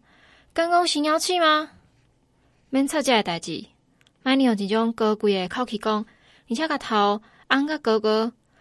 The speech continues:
红手看步的经过遐，伫遐偷偷咧笑伊的十来十人查某边啊，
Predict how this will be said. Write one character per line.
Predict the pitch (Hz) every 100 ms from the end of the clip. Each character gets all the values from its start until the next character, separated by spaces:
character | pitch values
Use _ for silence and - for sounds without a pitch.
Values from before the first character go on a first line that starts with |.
| _ -
红 | 233 247
手 | - 311 247
看 | 220 269 240
步 | 214 202
的 | 202 202 214
经 | 214 202
过 | 240
遐， | 233 226 208 214 - - -
伫 | 220
遐 | 240
偷 | - 226
偷 | 240
咧 | 247
笑 | 240 233
伊 | 190
的 | 180
十 | 175 202
来 | 196
十 | 196
人 | 180
查 | 175 185
某 | 196 214
边 | 196 190
啊， | 185